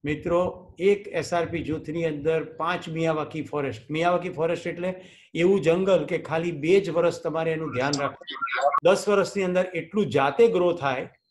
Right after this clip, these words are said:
કે દસમા વર્ષે સો વર્ષનું જંગલ હોય એવું લાગે. આ Japanese ટેકનિક છે અને આપણા દેશમાં ઘણી બધી જગ્યાએ આવા જંગલો શરૂ થયા છે. અને જંગલ એટલે બધી જ એની અંદર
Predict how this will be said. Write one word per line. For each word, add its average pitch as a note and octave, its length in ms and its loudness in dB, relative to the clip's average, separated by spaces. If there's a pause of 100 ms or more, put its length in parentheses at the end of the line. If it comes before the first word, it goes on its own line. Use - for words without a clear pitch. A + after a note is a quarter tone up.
(260)
કે F3+ 100 -2
દસમા D#3+ 360 2
વર્ષે G3 360 2
સો G#3 300 2
વર્ષનું G#3+ 420 2
જંગલ F3 360 2
હોય D#3+ 160 4
એવું C#3+ 160 0
લાગે. B2+ 400 -4 (1700)
આ D#3+ 100 -2
Japanese F3+ 600 0
ટેકનિક F3+ 380 0
છે F3+ 120 -2
અને E3+ 120 2
આપણા E3 220 -2
દેશમાં D#3+ 340 -6
ઘણી D#3+ 180 2
બધી F3 200 -2
જગ્યાએ D#3 320 -2
આવા D3+ 120 -2
જંગલો C#3+ 420 -2
શરૂ C3+ 240 -4
થયા C3+ 160 -4
છે. B2 320 -12 (600)
અને D#3+ 240 -2
જંગલ F3+ 480 2
એટલે F#3 220 -2
બધી D#3+ 400 2
જ - 160 -14
એની F#3 240 0
અંદર F3+ 440 -2